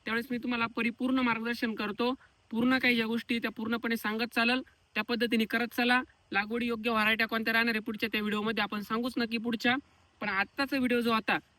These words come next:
का हिवाळी प्लॉटमध्ये फुल सेटिंगसाठी ड्रॉप होत असेल किंवा फुलधारणा होत नसेल थंडीमुळं, तर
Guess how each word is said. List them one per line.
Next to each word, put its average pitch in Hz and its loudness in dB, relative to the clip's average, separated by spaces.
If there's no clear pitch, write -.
का 208 -2
हिवाळी 220 4
प्लॉटमध्ये 220 0
फुल 226 0
सेटिंगसाठी 208 -4
ड्रॉप 214 -4
होत 214 -8
असेल 220 -8
किंवा 214 -2
फुलधारणा 226 4
होत 226 2
नसेल 220 -2
थंडीमुळं, 196 0
तर 240 -2